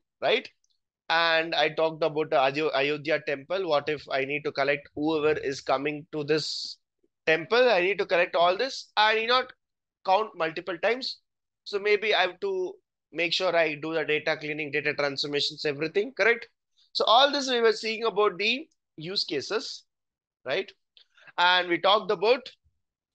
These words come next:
why nowadays everyone is talking about data engineering. What about the last twenty years? Well, from the last twenty years, if you see the demand as well as the technological usage, it's been increasing.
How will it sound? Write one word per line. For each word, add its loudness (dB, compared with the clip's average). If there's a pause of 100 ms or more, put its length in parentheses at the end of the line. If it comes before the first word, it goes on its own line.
(160)
why -6
nowadays -2
everyone -4
is -4
talking -2
about -2
data -2
engineering. -6
What 6
about 2
the 2
last 4
twenty -2
years? -4 (640)
Well, 2 (960)
from -12
the -8
last -2
twenty -8
years, -6 (320)
if -10
you -2
see 0
the 2 (120)
demand 0 (720)
as 0
well -2
as 0
the -8
technological -8
usage, -4
it's -10
been -8 (260)
increasing. -4